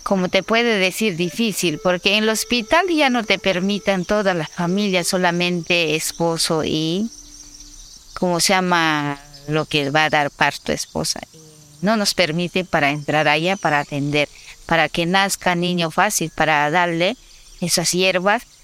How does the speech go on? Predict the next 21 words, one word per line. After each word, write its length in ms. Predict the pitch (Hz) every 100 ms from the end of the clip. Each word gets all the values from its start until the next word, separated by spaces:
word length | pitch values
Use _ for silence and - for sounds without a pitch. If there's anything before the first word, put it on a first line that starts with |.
| -
y 140 | 175
ahí 220 | 175 180
nos 260 | 175 180 165
limita 640 | 165 170 196 202 - 170
la 140 | 156
cultura. 720 | 147 - 160 147 - 160 151 143 - - - - - - -
Y 120 | 185
no 180 | 190 208
nos 200 | 202 -
permiten, 640 | - 156 165 170 - 170
hay 140 | 160 170
veces 360 | 170 160 165
las 340 | 151 160 151 151
doctoras, 720 | 147 165 - 175 165 151 - - - - - - - - - - -
y 220 | 170 170
dicen, 520 | 160 175 - 180 160 -
aquí 500 | 180 - 262 247 240
entran, 440 | 240 214 190 175
van 220 | 185 175
a 80 | 160
contaminar. 880 | - 160 143 147 156 156 156 139 139